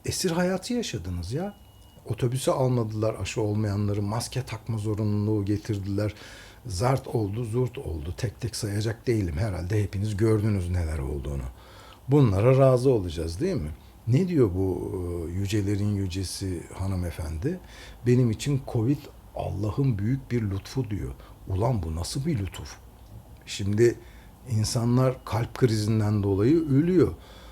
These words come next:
covid'den mi ölüyor yoksa bu aldıkları şeytan şerbeti yüzünden mi ölüyor? Bunu bir iyice bir araştırmanız lazım. Yani siz hep televizyona bakıp hep bu iblis döllerini dinlerseniz,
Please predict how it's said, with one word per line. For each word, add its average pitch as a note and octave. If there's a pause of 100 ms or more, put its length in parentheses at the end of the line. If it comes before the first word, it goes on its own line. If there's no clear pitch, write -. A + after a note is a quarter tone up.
(800)
covid'den A2
mi G#3
ölüyor G#3+
yoksa E3+
bu F3
aldıkları D3
şeytan C3+
şerbeti C3
yüzünden B2
mi E2 (100)
ölüyor? E2 (120)
Bunu A2
bir C#3+
iyice E3+
bir F3+
araştırmanız D#3+
lazım. G#2+
Yani A#2+
siz C3
hep -
televizyona A#2+
bakıp G#2
hep - (100)
bu D3 (340)
iblis B2+
döllerini A2+
dinlerseniz, B2+